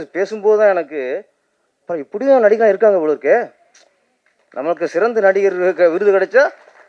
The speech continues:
அந்த டைரக்டருக்கு நன்றி சொல்லுவாங்க போல இருக்கே. அப்படிங்கிற ஒரு ஸ்-, அதிசயமா தான் உங்களை இன்னைக்கு குல் சுரேஷை நான் பார்த்தேன். குல் சுரேஷ், நன்றி உங்களுக்கு. ஆ, ஆனா நன்றிங்கிறது ஒரு,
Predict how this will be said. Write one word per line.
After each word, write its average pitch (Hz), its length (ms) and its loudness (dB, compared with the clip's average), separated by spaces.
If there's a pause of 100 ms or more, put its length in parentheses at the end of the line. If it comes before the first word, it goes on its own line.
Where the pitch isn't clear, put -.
அந்த 160 220 2
டைரக்டருக்கு 208 460 6
நன்றி 175 180 -2
சொல்லுவாங்க 190 260 4
போல 160 160 2
இருக்கே. 175 240 4 (1200)
அப்படிங்கிற 156 380 -8 (120)
ஒரு 139 140 -6
ஸ்-, - 80 -20 (100)
அதிசயமா 170 480 -14
தான் 175 140 -12
உங்களை 143 180 -12
இன்னைக்கு 120 260 -18 (220)
குல் 135 160 -18
சுரேஷை 113 240 -12 (120)
நான் 90 200 -18
பார்த்தேன். - 260 -6 (2500)
குல் 147 160 -20
சுரேஷ், 131 260 -18 (840)
நன்றி 160 380 -8
உங்களுக்கு. 120 280 -10 (140)
ஆ, 120 60 -4 (640)
ஆனா 120 420 -6 (400)
நன்றிங்கிறது 143 680 -12
ஒரு, 113 260 -16